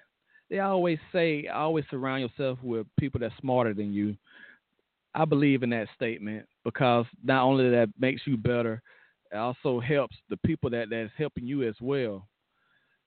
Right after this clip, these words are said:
To feel appreciated, knowing that someone is willing to learn and, and, and surround themselves with smarter people. That way you become smarter, then you have your circle,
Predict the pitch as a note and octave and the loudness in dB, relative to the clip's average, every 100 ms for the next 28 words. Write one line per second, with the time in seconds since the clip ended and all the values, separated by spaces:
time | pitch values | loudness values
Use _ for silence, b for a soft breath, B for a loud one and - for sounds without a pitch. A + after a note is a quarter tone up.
0 | _ _ - C3 A#2+ A2 - C#3+ C3 A2+ | _ _ -8 -4 -2 -4 -2 0 2 2
1 | D#3 C#3 - A#2+ A#2+ A#2 - A2+ B2+ C3 | 0 0 -2 -2 -2 -6 -10 -6 -4 -2
2 | A#2+ A2 - C3 B2 A#2+ A2+ G2 G#2 B2 | -2 -4 -4 -6 -4 -4 -4 -6 -4 -2
3 | A#2 A2+ G#2+ B2 B2 B2 A#2+ A2 G2+ G2+ | -2 -4 -2 0 0 0 -2 -4 -6 -10
4 | B B A2+ G#2+ - - B2+ F#3+ B3 E3+ | B B -6 -4 -2 0 2 4 4 0
5 | C3 C#3 A#2+ A#2 A2+ A2+ G2+ - b b | 0 2 4 4 2 -2 -2 -6 b b
6 | b _ _ - _ - D3 A#2+ G#2 - | b _ _ -20 _ -6 2 2 2 -2
7 | A#2+ - F#2 F#2+ _ - _ - A#2+ A#2+ | -6 -6 -12 -14 _ -20 _ -6 -4 -2
8 | A#2 D#3+ C#3 C3 A2+ C#3+ A#2+ A#2+ C3+ C#3+ | -2 -2 -2 -6 -6 -2 0 2 0 -4
9 | A2 A2+ B2 C3 E3+ - B2 - D3+ | -4 -2 2 2 2 0 -2 -2 -8